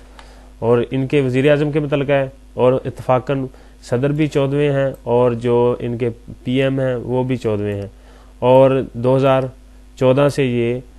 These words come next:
पीएम हैं, ये भी भारतीय जनता पार्टी से हैं। और इस वक्त इनके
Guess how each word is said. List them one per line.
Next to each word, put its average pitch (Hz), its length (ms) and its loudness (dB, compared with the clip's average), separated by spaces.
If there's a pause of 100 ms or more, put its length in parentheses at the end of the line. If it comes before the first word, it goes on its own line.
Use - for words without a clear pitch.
(440)
पीएम 143 360 0
हैं, 143 260 -2 (140)
ये 123 140 0
भी 131 120 0
भारतीय 131 400 2
जनता 127 340 -2
पार्टी 127 360 0
से 143 140 -2
हैं। 135 200 -2 (440)
और 135 640 2 (800)
इस - 220 -6
वक्त 156 520 0
इनके 160 340 0